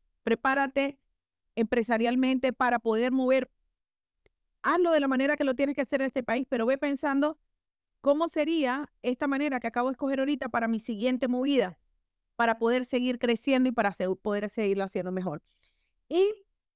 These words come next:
otro consejo que te, que anoté por aquí para que no se me olvide es que por muy pequeño que lo veas tu negocio, por muy pequeño que veas que está comenzando, anota todo.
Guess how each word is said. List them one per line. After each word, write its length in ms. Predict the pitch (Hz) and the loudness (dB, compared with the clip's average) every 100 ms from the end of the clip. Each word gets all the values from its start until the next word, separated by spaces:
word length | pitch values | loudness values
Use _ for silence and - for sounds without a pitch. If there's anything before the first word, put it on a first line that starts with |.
| _ _ _ _ _ _ _ _ _ _ _ - | _ _ _ _ _ _ _ _ _ _ _ -2
otro 240 | 277 330 | 0 0
consejo 380 | 320 285 311 294 | 0 0 0 0
que 80 | 269 | -2
te, 360 | 269 269 - - | -2 -4 -6 -4
que 80 | |
anoté 260 | 247 254 269 | -2 -2 -2
por 140 | 277 | -2
aquí 180 | 269 294 | -2 -2
para 200 | 269 262 | -2 -2
que 100 | 247 | 0
no 80 | 247 | -2
se 140 | 277 | -2
me 60 | 254 | 0
olvide 260 | 254 269 247 | 0 2 0
es 120 | 233 | 0
que 300 | 302 302 - _ _ _ _ _ _ _ _ _ _ _ | 0 0 -2 _ _ _ _ _ _ _ _ _ _ _
por 200 | 330 320 | -2 0
muy 160 | 359 381 | 0 0
pequeño 360 | 370 349 339 | -2 -2 -2
que 100 | 320 | 0
lo 120 | 285 | 2
veas 260 | 247 220 214 | 2 2 0
tu 100 | 233 | -2
negocio, 440 | 214 208 202 214 | 0 -2 -2 -2
por 180 | 208 226 | 0 0
muy 160 | 247 277 | 0 -2
pequeño 380 | 302 294 285 285 | -2 -2 -2 0
que 140 | 262 | 2
veas 240 | 254 254 | 2 0
que 80 | 269 | -2
está 200 | 240 226 | -4 -4
comenzando, 680 | 233 233 220 254 214 190 165 | -2 -2 0 0 0 0 -4
anota 320 | 208 208 220 | -2 -2 -2
todo. 380 | 214 180 - - | -2 -4 -4 -10